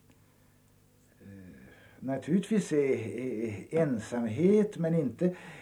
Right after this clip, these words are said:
inte i ordets, vad ska jag säga, tryckande mening, utan,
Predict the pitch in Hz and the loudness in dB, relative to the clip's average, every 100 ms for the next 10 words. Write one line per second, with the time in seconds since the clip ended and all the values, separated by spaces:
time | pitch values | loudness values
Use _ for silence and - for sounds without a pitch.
0 | - 165 160 113 - 214 226 160 127 131 | -10 -4 -2 -2 -2 0 4 4 4 2
1 | 143 160 - - - - - _ - 92 | 0 -2 -6 -18 -18 -18 -20 _ -12 -10
2 | 123 147 139 123 139 127 117 - - - | -10 -8 -6 -4 -2 0 -2 -6 -4 -4
3 | - - - 147 240 285 220 139 208 101 | -4 -10 -2 2 4 6 4 4 -2 -6
4 | - | -6